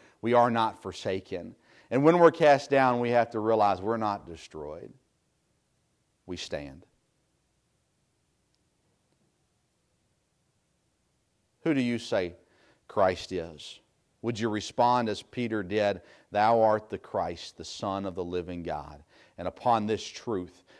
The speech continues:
upon this rock, Christ will build his church, and the gates of hell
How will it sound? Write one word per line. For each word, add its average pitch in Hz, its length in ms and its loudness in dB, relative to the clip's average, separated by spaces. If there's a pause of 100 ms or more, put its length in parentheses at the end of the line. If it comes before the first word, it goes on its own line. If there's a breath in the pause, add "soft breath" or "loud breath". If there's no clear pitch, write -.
upon 101 340 -2
this 110 280 -2
rock, 98 400 -2 (360 soft breath)
Christ 107 520 -2
will 101 260 -2
build 95 400 -4
his 90 260 -8
church, - 560 -12 (240 soft breath)
and 92 160 -10
the 85 80 -10
gates 95 380 -8
of 85 160 -10
hell 85 380 -8